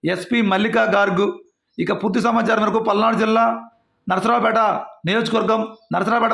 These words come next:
పట్టణంలో భాగంగా తన కార్యాలయంలో పల్నాడు జిల్లా ఎస్పీ మల్లికా గార్గ్ మంగళవారం మధ్యాహ్నం పన్నెండు గంటల సమయంలో భాగంగా మీడియాతో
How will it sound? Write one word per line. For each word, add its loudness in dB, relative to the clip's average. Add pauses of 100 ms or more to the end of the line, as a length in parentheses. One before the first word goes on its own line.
పట్టణంలో 2
భాగంగా 2 (420)
తన 2 (100)
కార్యాలయంలో 4 (140)
పల్నాడు 2
జిల్లా 4 (120)
ఎస్పీ 0 (520)
మల్లికా 0
గార్గ్ 2 (440)
మంగళవారం 2 (480)
మధ్యాహ్నం 0
పన్నెండు 2
గంటల 0
సమయంలో 2
భాగంగా 2 (480)
మీడియాతో 0